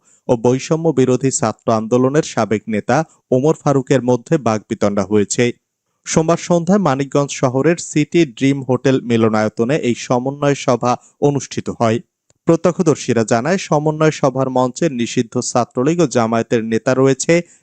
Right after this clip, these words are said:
এমন অভিযোগ তুলে আপত্তি জানান বৈষম্য বিরোধী ছাত্র আন্দোলনের মানিকগঞ্জ জেলার সাবেক আহ্বায়ক ওমর ফারুক। এ সময় তিনি ছাত্রলীগের ওই নেতাকে দালাল সম্বোধন করে তিনি মঞ্চে কেন, তা জানতে চান।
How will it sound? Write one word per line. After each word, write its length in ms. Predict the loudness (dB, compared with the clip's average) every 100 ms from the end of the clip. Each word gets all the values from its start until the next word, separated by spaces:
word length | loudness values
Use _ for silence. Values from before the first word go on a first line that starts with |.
| -4
এমন 260 | -2 -2 0
অভিযোগ 440 | 0 0 0 -2 0
তুলে 200 | 0 2
আপত্তি 440 | -2 -2 -4 -2 -2
জানান 380 | 0 0 -2 -4 _ _ -2
বৈষম্য 460 | 0 0 -2 -2 0
বিরোধী 440 | 2 2 0 -2
ছাত্র 420 | -2 -2 -2 -2
আন্দোলনের 540 | -2 0 0 0 2 0 -2
মানিকগঞ্জ 640 | -4 -2 -2 -2 -2 0
জেলার 280 | 0 0 0
সাবেক 460 | -2 -4 -2 -2
আহ্বায়ক 400 | -2 0 0 0
ওমর 200 | 0 -2
ফারুক। 380 | -2 0 2 0 _ _ _ -2
এ 80 |
সময় 260 | 0 2 0
তিনি 240 | 0 -2
ছাত্রলীগের 640 | -2 -2 -4 -2 -2 0 0
ওই 100 | 2
নেতাকে 480 | 0 -2 -2 0 -2
দালাল 460 | -2 -2 0 0
সম্বোধন 600 | -2 -4 -2 -2 0 -2
করে 320 | 0 2 2 0 _ _
তিনি 180 | -2 0
মঞ্চে 500 | 0 0 0 0 -2
কেন, 240 | 0 -2 0
তা 160 | -2
জানতে 320 | -2 -4 -6
চান। 260 | -4 -2 -2